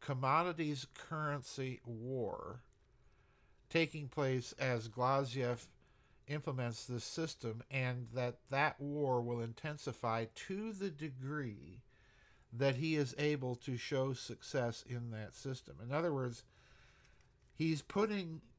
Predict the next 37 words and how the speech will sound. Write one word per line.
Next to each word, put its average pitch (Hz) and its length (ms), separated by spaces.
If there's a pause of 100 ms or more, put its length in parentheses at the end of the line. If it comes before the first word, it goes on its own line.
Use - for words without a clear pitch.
the 143 200
West, 143 500
and 135 180
particularly, 127 840
as 120 220
Longo 131 540 (120)
tries 135 380
to 113 100
point 120 280
out 117 260
in 131 200
this 113 160
very 131 300
lengthy 117 400
article, 123 400
he's 117 160
putting 151 340 (360)
the 143 80
West, 139 340
and 127 120
particularly 147 640
the 123 180
E 147 100
U, 139 360
in 117 80
a 117 60
very 147 260
bad 117 300
position. 127 480 (640)
Because 139 600 (360)
if 143 160
there's 147 240
one 165 300
thing 151 440
the 147 140
E 151 100
U 139 460